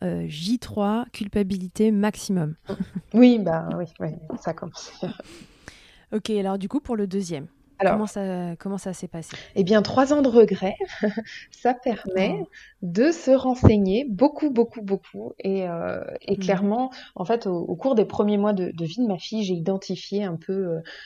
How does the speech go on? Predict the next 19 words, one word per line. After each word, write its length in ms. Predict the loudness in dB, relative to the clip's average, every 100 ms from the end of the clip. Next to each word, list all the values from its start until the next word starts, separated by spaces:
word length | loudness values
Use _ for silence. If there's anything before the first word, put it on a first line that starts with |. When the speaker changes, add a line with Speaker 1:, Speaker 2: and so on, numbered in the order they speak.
| -14 -8
Speaker 2:
euh, 280 | -6 -6
ce 100 | -8
qui 140 | -2 0
avait 220 | 2 0
fait 260 | 4 4 4
que 160 | -2
je 100 | -4
n'avais 200 | -4 -4
pas 160 | -2 -4
pu 180 | -2 -2
l'allaiter. 540 | -2 -2 -4 -4 -6 _ _ _ -20 -16 -16 -16 -20 _ _
Et 360 | 4 6 6 4
du 160 | 2
coup, 120 | -4 -2
je 100 | -2
me 60 |
suis 200 | -2 -6
renseignée. 1040 | -10 -10 -6 -4 -4 -4 -4 -6 -6 -6
Euh, 40 | -8